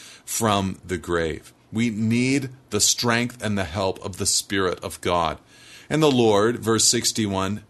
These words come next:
turned and looked at Peter. And Peter remembered the saying of the Lord, how he had said to him,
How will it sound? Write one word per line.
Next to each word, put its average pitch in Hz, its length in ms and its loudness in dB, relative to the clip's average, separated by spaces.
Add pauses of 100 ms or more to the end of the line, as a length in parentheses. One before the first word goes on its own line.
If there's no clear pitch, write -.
turned 101 540 -4 (440)
and 113 180 -2
looked 104 600 -2 (360)
at 90 200 -6
Peter. 76 420 -6 (540)
And 92 120 -8
Peter 135 320 0
remembered 120 500 0
the 113 60 -2
saying 110 460 0
of 95 140 -8
the 98 80 -4
Lord, 101 400 -2
how 104 180 0
he 107 80 0
had 101 160 0
said 104 240 0
to 101 80 -2
him, 92 320 -4